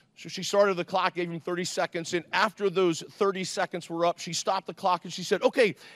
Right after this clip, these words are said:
how many of you were able to change the second word to a different word?" Well, everybody on the right-hand side of the room raised their hand, and nobody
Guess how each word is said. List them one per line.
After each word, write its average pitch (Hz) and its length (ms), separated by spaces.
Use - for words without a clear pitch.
how 254 240
many 277 220
of 247 120
you 240 140
were 220 220
able 220 320
to 202 360
change 254 600
the 185 200
second 214 600
word 196 360
to 220 160
a - 20
different 277 380
word?" 151 280
Well, - 140
everybody 196 500
on 175 140
the 156 80
right-hand 175 500
side 175 300
of 165 60
the 160 80
room 165 320
raised 160 360
their 160 120
hand, 165 440
and 180 300
nobody 233 500